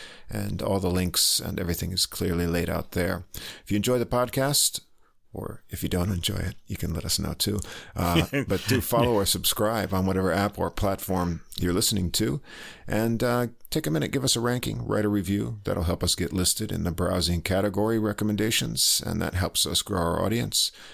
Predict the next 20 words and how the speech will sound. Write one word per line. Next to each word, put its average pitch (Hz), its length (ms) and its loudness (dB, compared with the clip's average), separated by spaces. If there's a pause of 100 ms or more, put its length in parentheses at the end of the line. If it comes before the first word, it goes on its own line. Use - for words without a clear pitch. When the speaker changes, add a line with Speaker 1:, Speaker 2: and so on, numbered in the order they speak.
Speaker 1:
If - 60 -6
you'd 95 100 0
like 107 160 0
to 196 100 2
contact 95 600 0
us - 320 2
directly, 107 580 -2 (140)
any 87 360 -2
comments, - 840 0 (160)
questions, - 800 0
we'd - 160 -4
love 90 120 0
to - 80 0
hear 95 120 2
from 107 180 -2
you. 123 60 0
Our 107 160 2
email 120 320 2
address 143 420 2
is 156 340 0